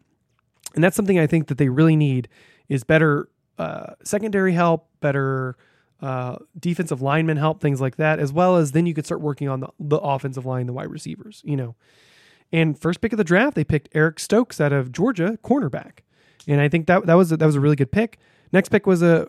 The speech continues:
a center, then they went wide receiver, then they went guard. So I, I think they're, they're doing the right things. You know what I mean? Uh, I do think, again, there are probably better picks to pick. If I were Mister Aaron Rodgers, I'd probably have better picks to pick. But I, I think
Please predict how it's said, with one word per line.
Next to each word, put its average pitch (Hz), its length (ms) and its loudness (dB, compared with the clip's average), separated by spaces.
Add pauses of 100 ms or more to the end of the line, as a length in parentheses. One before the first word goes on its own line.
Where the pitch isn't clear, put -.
(100)
a 151 160 2
center, 202 500 0
then 160 140 2
they 139 140 2
went 139 220 0
wide 147 200 -2
receiver, 151 440 -2
then 135 140 -2
they 131 80 -2
went 131 260 -6
guard. 147 460 2 (480)
So 196 260 -2
I, 185 80 -8 (120)
I 214 40 2
think 320 200 0
they're, 262 180 0
they're 196 160 -2
doing 240 320 0
the 214 100 2
right 165 280 0
things. - 520 -14 (220)
You 160 120 2
know 170 60 6
what 156 100 4
I - 40 2
mean? 135 320 -2 (540)
Uh, 156 180 2 (100)
I 180 120 2
do 202 180 2
think, 208 320 0
again, 170 400 -2 (880)
there 139 120 -4
are 127 60 -4
probably 139 240 -2
better 147 240 -6
picks 175 260 -14
to - 80 -14
pick. 180 300 -4
If 143 140 -2
I 139 80 0
were 139 120 0
Mister 135 260 -6
Aaron 151 200 -2
Rodgers, 156 320 -2
I'd 131 120 -6
probably 156 200 -4
have 196 160 -4
better 131 180 -2
picks 135 260 -8
to - 80 -12
pick. 127 280 -8 (520)
But 185 220 0
I, 190 120 -8 (100)
I 185 40 0
think 240 360 -4